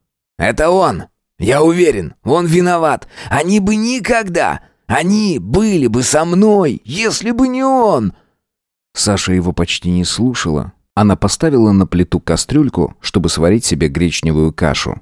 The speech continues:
В общую столовую она ходила крайне редко, предпочитала питаться у себя. «Кофе не предложите?» Вдруг шумно задышал ей в затылок Шныров. Она резко обернулась и поймала его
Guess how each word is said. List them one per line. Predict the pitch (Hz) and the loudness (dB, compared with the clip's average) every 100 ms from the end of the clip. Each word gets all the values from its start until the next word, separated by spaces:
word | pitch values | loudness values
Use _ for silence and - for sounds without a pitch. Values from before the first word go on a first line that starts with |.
| - | -8
В | 87 | -2
общую | 110 92 95 | -2 0 -2
столовую | 87 - 92 117 101 82 | -2 0 2 2 2 -2
она | 73 87 82 | -2 -2 -2
ходила | - 85 90 85 | -2 -2 0 -2
крайне | - 87 87 90 | -2 -2 0 0
редко, | 90 80 - - _ _ - | -2 -4 -10 -14 _ _ -2
предпочитала | 98 - - 95 98 87 | 0 0 -2 -2 0 0
питаться | 85 90 82 80 | -2 -2 -2 -4
у | 78 | -4
себя. | - 76 76 64 _ _ _ _ _ _ _ _ | -4 -4 -4 -6 _ _ _ _ _ _ _ _
«Кофе | - 170 139 139 110 92 _ - | 0 2 2 2 2 -2 _ -6
не | 113 147 | -2 0
предложите?» | 156 147 165 190 175 131 117 92 _ _ - | 0 2 2 2 2 2 0 -2 _ _ -4
Вдруг | 107 117 107 | -2 0 -2
шумно | - 127 131 123 | -2 0 2 2
задышал | 110 104 101 - 110 | 0 0 0 2 2
ей | 107 98 | 2 2
в | |
затылок | 92 98 104 104 | 0 0 2 2
Шныров. | - 113 104 82 69 - _ _ - | 0 -2 0 0 -4 -12 _ _ -4
Она | 104 143 | 0 2
резко | 147 - | 0 2
обернулась | 123 127 139 185 135 | 0 2 2 2 0
и | 131 | 0
поймала | 107 123 143 143 | 0 0 2 2
его | 131 120 156 156 | 2 2 2 0